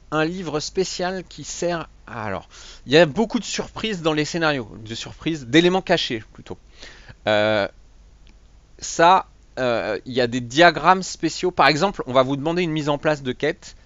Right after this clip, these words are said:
avec trois tuiles. Et il y a un moment où, bah, on va se rendre compte que, bah, la caverne, elle est plus grande que prévu et il y a des tuiles en plus.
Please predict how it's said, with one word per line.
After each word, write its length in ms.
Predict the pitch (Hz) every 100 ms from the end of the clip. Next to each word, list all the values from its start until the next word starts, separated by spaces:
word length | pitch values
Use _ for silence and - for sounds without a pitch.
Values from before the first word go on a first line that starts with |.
| -
avec 280 | 120 123 127
trois 240 | - 165
tuiles. 420 | 160 139 165 175 - - - - - _ -
Et 340 | 190 226 214 - -
il 40 | 156
y 60 |
a 180 | 147 151
un 40 |
moment 420 | 156 156 170 208 208
où, 160 | 175
bah, 140 | 143 139
on 40 |
va 120 | 143
se 100 | 139
rendre 220 | 165 147
compte 220 | 143 180 165
que, 340 | 131 120 117
bah, 120 | 117
la 120 | 117
caverne, 260 | 117 156 170
elle 80 | 127
est 40 |
plus 140 | 110 170
grande 220 | 170 170
que 80 | 202
prévu 500 | - 120 117 175 196
et 60 |
il 60 | 127
y 40 |
a 60 | 123
des 100 | 135
tuiles 220 | - 180
en 60 | 156
plus. 360 | - - -